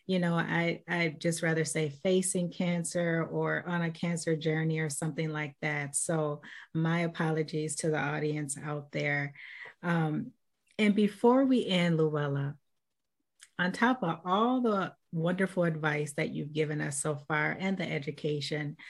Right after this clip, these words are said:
there's two more questions that I like to ask all my guests.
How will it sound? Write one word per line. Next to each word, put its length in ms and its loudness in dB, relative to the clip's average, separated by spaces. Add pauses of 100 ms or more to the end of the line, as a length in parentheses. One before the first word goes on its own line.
(380)
there's 280 4
two 540 0
more 280 2
questions 720 -4
that 160 0
I 80 2
like 220 0
to 120 -4
ask 400 -4
all 220 0
my 240 -2
guests. 680 -8